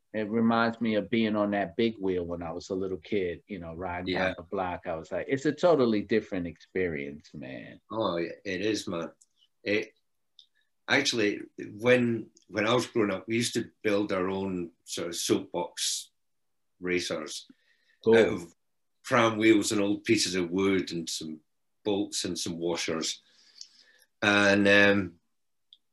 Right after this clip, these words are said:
Speaker 2: it actually reminds me of that a bit, because when you barrel into your first corner on the Ryker
Speaker 1: <laughs> Oh, yeah, yeah, yeah.
Speaker 2: and all of a sudden you get gripped with this terror.
Speaker 1: <laughs> It's
Speaker 2: It's
Speaker 1: not
Speaker 2: just
Speaker 1: like a bike.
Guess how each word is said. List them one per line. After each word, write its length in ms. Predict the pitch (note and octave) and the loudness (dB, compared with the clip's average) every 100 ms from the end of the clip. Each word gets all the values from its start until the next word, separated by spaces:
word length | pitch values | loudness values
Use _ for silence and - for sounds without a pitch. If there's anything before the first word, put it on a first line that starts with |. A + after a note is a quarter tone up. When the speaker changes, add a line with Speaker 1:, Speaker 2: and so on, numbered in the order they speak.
| _ _ _ _ _ _ | _ _ _ _ _ _
Speaker 2:
it 120 | C3+ | 6
actually 380 | C#3+ D#3+ - B2 | 8 6 8 8
reminds 400 | A#2 A2 A2+ G#2+ | 10 8 6 6
me 80 | G#2+ | 4
of 120 | F#2+ | 4
that 260 | A#2+ C#3+ C3+ | 4 4 2
a 60 | |
bit, 520 | A#2 A2 F#2 - - - _ _ | 2 2 2 0 -12 -20 _ _
because 320 | F#2+ G2 - - - - - - - - | -8 -4 -2 -4 -8 -18 -20 -20 -4 4
when 180 | C#3 | 6
you 120 | C3+ B2 | 6 6
barrel 400 | C#3+ D3 D#3 D3 | 8 10 12 10
into 260 | C3+ C3+ | 8 4
your 180 | A#2+ A2 | 6 6
first 480 | G#2+ C3 B2+ - - | 6 6 6 6 4
corner 460 | C#3 C#3+ D3 A2+ G2+ | 6 8 8 6 2
on 120 | G#2+ | 2
the 120 | G#2 G#2+ | 2 6
Ryker 560 | B2+ C3+ D#3+ F2+ - - _ _ - | 6 6 4 2 2 -2 _ _ 0
Speaker 1:
<laughs> 200 | G3 - | 4 8
Oh, 80 | E3+ | 10
yeah, 380 | F#3 F3 F3+ F3 - | 12 10 10 8 8
yeah, 280 | D#3 C#3 | 6 8
yeah. 280 | B2+ B2 A2 F#2+ - _ _ _ - - B3+ - | 8 6 4 2 -8 _ _ _ -4 4 6 8
Speaker 2:
and 160 | B2 | 8
all 240 | D3 D3 D3+ | 8 6 4
of 80 | C3+ | 2
a 20 | |
sudden 240 | C3 C#3+ | 2 2
you 100 | B2+ | 4
get 240 | B2 A#2+ A#2+ | 4 2 2
gripped 360 | C3 C#3+ - | 2 2 0
with 180 | A#2+ A#2+ | 2 4
this 320 | G#2+ G#2 - _ - | 4 2 -2 _ -2
terror. 640 | - C#3+ C#3+ A#2+ F2+ F2+ | 4 6 8 6 4 0
Speaker 1:
<laughs> 680 | - C#4+ D#4+ C#4+ F#3+ D3 - | -8 -8 -8 -6 -2 -2 2
It's 920 | D3+ D3+ D#3 D3 B2 - C#3+ D3 E3+ | 2 4 2 2 2 6 8 8 8
Speaker 2:
It's 20 | |
Speaker 1:
not 280 | - E3+ E3 | 8 10 8
Speaker 2:
just 60 | D#3+ | 10
Speaker 1:
like 220 | D#3+ D#3 | 10 10
a 80 | D3+ | 8
bike. 400 | C3+ D#3 C#3 A2+ | 8 8 8 4